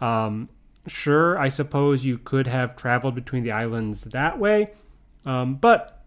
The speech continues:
all of that has changed, of course, since then. And it began to change in the nineteen twenties, uh, when Shikoku and Honshu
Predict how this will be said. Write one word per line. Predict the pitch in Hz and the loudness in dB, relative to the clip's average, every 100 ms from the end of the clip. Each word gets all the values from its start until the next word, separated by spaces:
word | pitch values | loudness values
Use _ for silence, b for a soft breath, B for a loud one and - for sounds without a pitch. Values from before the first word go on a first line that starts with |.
| - - - | -20 -20 0
all | 196 202 | 4 6
of | 175 | 6
that | 160 | 4
has | 139 139 | 4 2
changed, | - 120 107 117 | 0 -2 -2 -4
of | |
course, | - 107 101 - - | -4 -6 -6 -12 -16
since | - - 151 123 | -6 0 0 0
then. | - 113 - - - - - - - _ _ _ - B B B | -6 -12 -12 -14 -18 -20 -20 -20 -20 _ _ _ -20 B B B
And | 220 247 | 2 2
it | |
began | 233 202 190 185 | 4 4 4 4
to | 190 | 0
change | - 147 147 143 | 2 2 2 2
in | 135 | 2
the | |
nineteen | 120 113 151 - 139 113 | 2 0 -4 -6 -4 -4
twenties, | - - 127 143 165 165 165 160 - b b b - | -6 -2 0 0 0 0 -2 -6 -16 b b b -8
uh, | 120 117 | -4 -2
when | 117 120 120 | -2 -2 -4
Shikoku | 117 - - 139 139 156 | -6 -8 -2 0 0 -4
and | 139 120 | -2 -4
Honshu | - 170 170 160 170 165 165 165 | -2 0 0 -2 -2 0 -2 -4